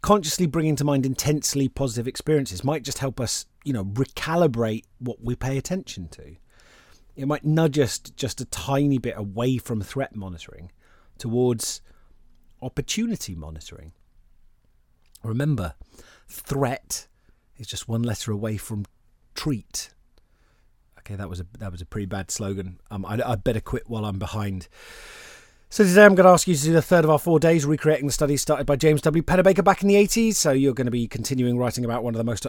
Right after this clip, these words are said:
upsetting or traumatic experiences in your life, or one of the most intensely positive experiences where you ma-, felt the most alive. In either case, in writing about your chosen event,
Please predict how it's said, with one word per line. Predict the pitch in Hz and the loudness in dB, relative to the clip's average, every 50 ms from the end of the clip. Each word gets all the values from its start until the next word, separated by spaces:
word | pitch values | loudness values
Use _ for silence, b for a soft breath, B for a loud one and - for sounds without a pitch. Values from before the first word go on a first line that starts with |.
| - - | -8 -6
upsetting | 127 - - - - 156 139 - 123 113 | -8 -6 -4 -2 -2 -2 -2 -2 -2 -4
or | 110 110 | -4 -4
traumatic | - - 120 135 156 160 - 160 139 | -4 -4 -4 -2 -2 -2 -4 -8 -8
experiences | - - - 160 156 143 - 156 160 160 147 - - - | -10 -4 -2 -2 -2 -2 -4 -4 -4 -4 -4 -4 -6 -4
in | 160 160 156 | -2 0 0
your | 156 156 156 | 2 2 2
life, | 156 156 156 151 - - - _ _ - | 2 2 0 -2 -4 -6 -14 _ _ 6
or | 135 135 135 139 135 131 | 10 12 12 12 12 10
one | 123 123 123 | 8 4 2
of | 117 | 2
the | 117 117 | 2 2
most | 110 - - | 0 0 -2
intensely | 120 110 - 110 104 95 - - 107 101 - - | -6 -6 -6 -6 -6 -6 -8 -8 -8 -8 -6 -4
positive | - 165 165 147 143 131 - 131 101 107 | 2 4 4 4 4 2 0 -2 -4 -4
experiences | 95 - - - - 101 95 92 87 82 - - 85 78 82 | -6 -8 -10 -10 -10 -10 -8 -8 -10 -10 -12 -14 -14 -14 -16
where | 82 71 69 | -16 -16 -16
you | 69 71 78 | -16 -18 -18
ma-, | 76 69 - - | -18 -20 -20 -20
felt | - 90 82 - | -18 -18 -16 -16
the | 73 | -18
most | 69 69 - - - | -20 -20 -18 -18 -18
alive. | 85 73 78 87 85 80 80 80 76 - - - _ - - | -16 -14 -14 -14 -14 -14 -14 -14 -16 -18 -20 -20 _ -14 -8
In | 113 117 127 | -2 0 2
either | 135 127 127 | 2 0 0
case, | - - 123 131 120 - - - | -2 -4 -4 -4 -4 -4 -6 -6
in | - 139 120 113 120 | -6 -6 -6 -4 -2
writing | 139 139 - 131 131 | -2 -2 -4 -6 -8
about | 120 120 87 | -8 -8 -8
your | 113 - | -8 -8
chosen | - 123 120 104 113 113 | -6 -6 -6 -4 -6 -6
event, | 104 120 117 120 | -6 -6 -8 -8